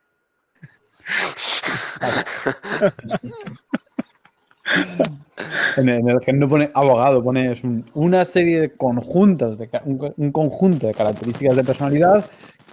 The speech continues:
que en la sociedad moderna encajan muy bien con esa profesión. Entonces, tienen proclividad. O, pero vamos, que lo mismo te puede decir de dos hermanos que uno dice, "Bueno, pues yo hago física y yo hago ingeniería, o hago química, o algo, algo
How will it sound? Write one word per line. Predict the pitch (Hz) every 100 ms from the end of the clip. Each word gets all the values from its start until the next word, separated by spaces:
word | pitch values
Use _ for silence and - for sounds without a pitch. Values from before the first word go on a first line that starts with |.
| -
que | 165 175 208 240 - _ -
en | 143 131
la | 123
sociedad | 117 123 131 143
moderna | 147 156 165 175 220 -
encajan | 131 123 - 143
muy | 139
bien | 139 156 170
con | 135
esa | 117 117
profesión. | 113 113 107 - 92 _ _ _
Entonces, | 110 101 -
tienen | 113 101 104 - _
proclividad. | 127 120 117 104 - _ _ _ _
O, | 113 95 104 - _ _ _ _ - _
pero | -
vamos, | 113 104 -
que | 95
lo | 98
mismo | 107 113
te | 110
puede | 117 113
decir | 117 - - -
de | - 120
dos | 120
hermanos | 131 135 127
que | 123
uno | 120
dice, | 113
"Bueno, | 113 123
pues | 107 101
yo | 113
hago | 113
física | 117 127 139 143 139
y | 127
yo | 107
hago | 110 113 117 117 117
ingeniería, | 120 117 113 104 131 107
o |
hago | 98 104
química, | 131 131 110 98
o |
algo, | 107 104
algo | 104 104 107